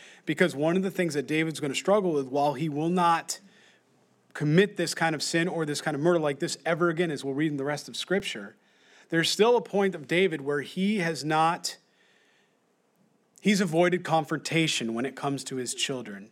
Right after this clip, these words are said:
He sometimes has put his children in a place that only his God belongs. And this can happen in families here. This can happen to pastors. This can happen to elders. This can happen to all of us here,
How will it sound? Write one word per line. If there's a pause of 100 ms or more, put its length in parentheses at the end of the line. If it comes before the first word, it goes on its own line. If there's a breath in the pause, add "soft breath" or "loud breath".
He
sometimes
has
put
his
children
in
a
place
that
only
his
God
belongs. (560 loud breath)
And
this
can
happen (200 loud breath)
in
families
here.
This
can
happen
to
pastors.
This
can
happen
to
elders. (220 loud breath)
This
can
happen
to
all
of
us
here,